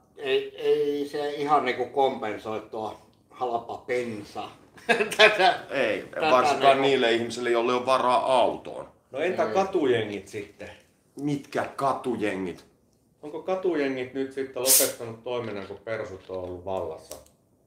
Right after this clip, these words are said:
Speaker 2: No siis kun tää mun mielestä katujengitkin on vähän semmonen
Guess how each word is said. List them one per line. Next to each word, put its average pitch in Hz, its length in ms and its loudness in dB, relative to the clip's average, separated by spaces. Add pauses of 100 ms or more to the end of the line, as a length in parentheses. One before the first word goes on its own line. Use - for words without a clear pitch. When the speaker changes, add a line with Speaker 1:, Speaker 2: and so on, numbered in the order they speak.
(840)
Speaker 2:
No 147 80 -6
siis 160 240 0
kun - 120 -6
tää 180 240 2
mun 180 220 0
mielestä 160 300 -2
katujengitkin 156 840 2
on 135 120 4
vähän 139 240 6
semmonen 120 520 -2